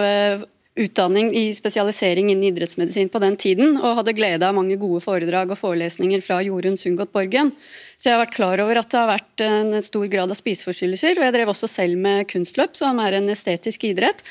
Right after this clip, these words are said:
og har gjennom den idretten også både fått erfaringer og kunnskap om spiseforstyrrelser i idretten. Da jeg har uttalt at jeg var overrasket over at det var såpass uttalt som det Dagbladet kom fram til nå i langrennsmiljøet på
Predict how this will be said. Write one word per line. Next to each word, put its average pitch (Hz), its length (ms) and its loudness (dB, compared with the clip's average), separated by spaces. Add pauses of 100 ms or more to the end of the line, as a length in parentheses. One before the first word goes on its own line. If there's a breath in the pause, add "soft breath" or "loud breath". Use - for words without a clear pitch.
(240 loud breath)
og 262 60 2
har 240 180 2
gjennom 226 240 2
den 190 320 2
idretten 196 460 0
også 233 240 0
både 190 240 0
fått 190 240 -2
erfaringer 185 560 0
og 233 80 -6
kunnskap 185 400 -2
om 180 160 0
spiseforstyrrelser 175 960 -2
i 180 240 -2
idretten. 170 400 -2 (680 loud breath)
Da 240 140 6
jeg 247 140 6
har 233 100 4
uttalt 226 320 -2
at 214 80 -4
jeg 226 160 4
var 214 320 4
overrasket 185 560 -2
over 220 160 2
at 214 80 -4
det 220 80 -4
var 226 80 -2
såpass - 480 -4
uttalt 196 400 -2
som 220 100 -2
det 196 140 2
Dagbladet 175 480 0
kom 208 160 -6
fram 175 260 -4
til 202 220 -4
nå 202 220 2 (100)
i 202 160 -2
langrennsmiljøet 202 880 0
på - 80 -4